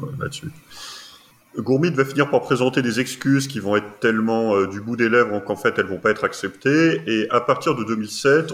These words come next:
on est donc dans une, euh, disons une guerre froide, voire une paix armée entre la Dera Sacha Saoda et, euh, les organisations sikhes, euh, orthodoxes. Et c'est là qu'il faut expliquer que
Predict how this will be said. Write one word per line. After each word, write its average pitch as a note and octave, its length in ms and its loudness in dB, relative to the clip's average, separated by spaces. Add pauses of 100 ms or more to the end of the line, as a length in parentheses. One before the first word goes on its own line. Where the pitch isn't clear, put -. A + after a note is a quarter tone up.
on A2 120 -6
est G#2+ 100 -2
donc B2+ 360 -4
dans G#2 220 -2
une, G2+ 340 -4
euh, F#2+ 1300 -8
disons G#2+ 360 -4
une F#2+ 180 -8
guerre B2 200 2
froide, C3 400 2
voire G2+ 140 2
une G2+ 80 -4
paix C3 180 2
armée A#2+ 460 2
entre A2 340 -4
la G2+ 140 2
Dera A2+ 260 2
Sacha A2 400 0
Saoda A2+ 800 4
et, - 60 -4
euh, G#2 440 2
les F#2+ 160 -6
organisations G2 640 -6
sikhes, - 400 -14
euh, G2 220 4
orthodoxes. - 500 -4 (560)
Et C3 80 0
c'est D3+ 160 -2
là G3+ 140 6
qu'il D3 200 -4
faut C#3 220 0
expliquer E3 680 2
que B2+ 600 2